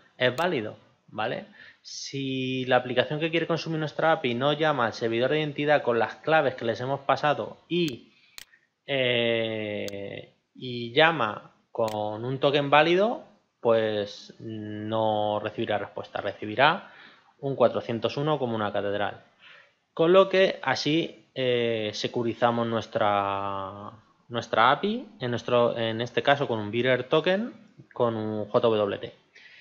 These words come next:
Eh,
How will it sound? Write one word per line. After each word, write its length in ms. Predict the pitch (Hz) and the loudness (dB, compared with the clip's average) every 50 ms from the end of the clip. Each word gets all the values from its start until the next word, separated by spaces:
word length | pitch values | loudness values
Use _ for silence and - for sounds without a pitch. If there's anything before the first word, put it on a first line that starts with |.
| - _ _ _ _ _ _ _ _ _ _ _ - | -20 _ _ _ _ _ _ _ _ _ _ _ -2
Eh, 1600 | - 139 131 131 127 127 123 123 120 117 117 117 113 113 113 110 110 110 107 107 104 104 104 101 101 98 98 101 104 104 104 104 | 0 2 4 4 4 6 6 4 4 4 4 4 2 2 2 0 0 -2 -2 -2 -2 -2 -2 -2 -4 -6 -8 -10 -12 -14 -18 -20